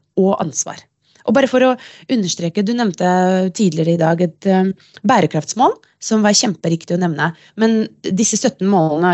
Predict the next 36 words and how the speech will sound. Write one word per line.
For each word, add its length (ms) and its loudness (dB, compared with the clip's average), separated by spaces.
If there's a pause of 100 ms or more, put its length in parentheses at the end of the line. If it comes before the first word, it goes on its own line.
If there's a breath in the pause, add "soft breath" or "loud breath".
fungerer 400 2
jo 80 0
veldig 160 2
godt 160 -2
sammen, 320 0
vet 140 -2
du. 40 2
Det 120 2
er 100 2
derfor 160 -2
de 80 2
er 80 0
liksom, 300 0 (340 loud breath)
eh, 320 4
laget 320 2
i 80 2
en, 160 0
eh, 180 2
komposisjon. 760 0 (300 loud breath)
Men 220 2
det 140 2
bærekraftsmålet 680 -2
som 160 -4
jeg 200 2
også 240 -4
synes 380 -6
er 160 -4
kjempeviktig 540 -4
for 60 -4
sirkulær 440 -2
økonomi 400 -2 (460 loud breath)
å 40 4
nevne, 460 4
det 100 2
er 300 2
samarbeidsmålet. 1400 -4